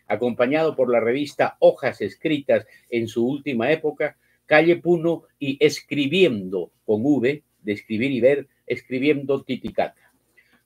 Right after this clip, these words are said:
Como lo relata la narrativa histórica, fuimos más de cuarenta Los Siete Ciudadanos del inicio de la incursión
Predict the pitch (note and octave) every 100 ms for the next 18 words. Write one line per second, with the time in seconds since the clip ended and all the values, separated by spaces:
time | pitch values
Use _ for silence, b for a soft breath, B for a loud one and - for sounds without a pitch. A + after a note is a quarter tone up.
0 | _ F3 F3+ E3 - - E3 F#3+ F#3+ A#3
1 | A#3+ A3 E3+ E3 C#3+ C3+ G3 E3 C#3 F#3
2 | F3 F3 E3+ - _ G3 F#3+ D#3+ F3 F#3+
3 | - C3+ - D3 F3+ F3+ A#2+ - G2+ G2
4 | - C3+ C3 G2+ G2+ G2+ B2 G#2 E2 _
5 | _ _ _ A2+ C3 A#2+ C3+ G3 - -
6 | F#2+ F2+ F2 - F#2 - - D#3 E3+